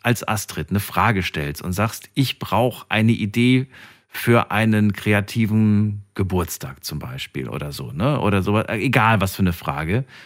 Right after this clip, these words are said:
dann kann es ja sein, dass einer von diesen Hunderten, äh, Tausenden Menschen, die da, die da mitgemacht haben, vielleicht eine tolle Idee hatten. Das heißt, eigentlich bekommst du diese Idee einfach nur dann mitgeteilt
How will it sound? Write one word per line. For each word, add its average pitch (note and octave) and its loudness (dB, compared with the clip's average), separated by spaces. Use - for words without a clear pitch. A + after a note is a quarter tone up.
dann G#2+ 2
kann D#3 2
es F#3 -2
ja D#3 0
sein, G#2 4
dass F2 0
einer E3 2
von C3+ 0
diesen A#2+ 2
Hunderten, G#2+ 2
äh, - -8
Tausenden A#2 4
Menschen, G#2+ 4
die G#2+ 4
da, F#2+ 6
die F#2+ 2
da F2 2
mitgemacht F#2+ 0
haben, E2+ 0
vielleicht C#3 2
eine D#3 2
tolle G3+ 2
Idee F3+ 2
hatten. A2 0
Das G2 0
heißt, C3 0
eigentlich D#3+ 0
bekommst B2 -2
du A#2+ 0
diese E3 2
Idee B2+ 4
einfach G#2+ 0
nur G#2+ 4
dann F#2 4
mitgeteilt F2+ -2